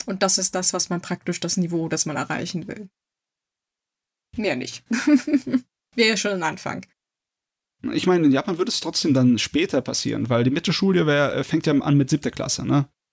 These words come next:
Speaker 1: Hm.
Speaker 2: Und bei uns hat's, glaub ich, angefangen, gleich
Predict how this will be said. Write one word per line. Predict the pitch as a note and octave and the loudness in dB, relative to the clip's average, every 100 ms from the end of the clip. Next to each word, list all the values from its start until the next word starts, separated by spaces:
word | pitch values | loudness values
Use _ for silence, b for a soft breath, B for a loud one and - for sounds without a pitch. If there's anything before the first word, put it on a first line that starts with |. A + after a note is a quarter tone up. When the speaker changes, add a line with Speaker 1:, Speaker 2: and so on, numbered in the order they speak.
| _ - | _ -2
Speaker 1:
Hm. | G3+ D3+ | 4 6
Speaker 2:
Und | D3+ D#3+ C#3+ - - - | 6 6 2 -2 -4 -8
bei | C3 C#3 | 0 2
uns | C3 D3+ F#3+ G#3+ - - - - E3 | 2 2 2 2 2 2 2 0 0
hat's, | D#3 - | -2 -2
glaub | - E3+ | -2 -2
ich, | D#3 | 0
angefangen, | E3 E3+ D#3+ D#3 E3 D#3+ D#3+ C3+ | 0 0 0 2 4 6 6 4
gleich | C3 B2 D3 - | 4 2 0 -4